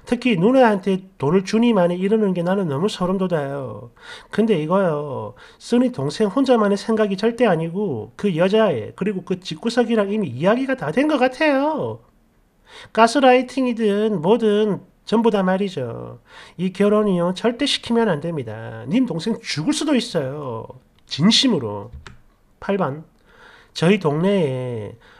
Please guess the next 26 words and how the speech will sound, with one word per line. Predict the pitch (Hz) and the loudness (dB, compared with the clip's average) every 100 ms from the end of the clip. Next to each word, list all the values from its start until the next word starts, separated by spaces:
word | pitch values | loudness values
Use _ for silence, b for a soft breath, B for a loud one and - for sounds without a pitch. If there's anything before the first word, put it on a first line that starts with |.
| b | b
여자 | 156 208 240 214 | 2 6 6 6
하나 | 190 | 2
잘못 | 190 139 151 180 | 0 -2 -2 -2
들여와가지고 | 190 190 165 131 147 131 110 113 127 117 95 - b b - | 0 2 0 0 -4 -6 -10 -10 -10 -12 -14 -16 b b -2
본인 | 165 220 214 | 2 4 4
아버지가 | 123 135 180 185 190 | 2 0 0 0 -4
평생 | - - 233 311 330 320 226 | -10 -4 0 2 2 2 2
열심히 | 226 - 247 196 | 2 0 0 -2
일해서 | 139 165 190 185 175 170 | -2 -2 -2 0 -2 -2
버신 | 127 135 180 165 | -6 -4 -4 -4
그 | 151 151 _ - | -6 -10 _ 2
땅, | 202 202 139 98 - _ _ - | 4 4 2 -6 -16 _ _ -4
건물, | 135 180 214 160 95 - b b | 0 4 4 4 -2 -12 b b
돈 | 233 185 220 143 98 b b b - | 0 4 4 2 -6 b b b -2
다 | 143 220 262 | 6 8 10
날리고 | 277 254 185 135 160 143 123 | 8 4 2 -4 -8 -8 -2
오히려 | 175 233 226 - | 2 2 2 -2
빚더미에 | 170 254 277 269 196 | -2 2 4 4 4
올라서 | 180 214 175 170 170 | 2 2 2 0 -2
죽지 | 320 311 302 | -4 -2 -2
못해 | 226 202 220 | 0 0 -2
사는 | - 190 208 | 0 0 0
사람이 | 202 190 208 | 2 2 2
한 | 208 214 | 0 0
명 | 202 | -2
있거든요. | 156 147 190 156 143 | -2 -4 -4 -2 -6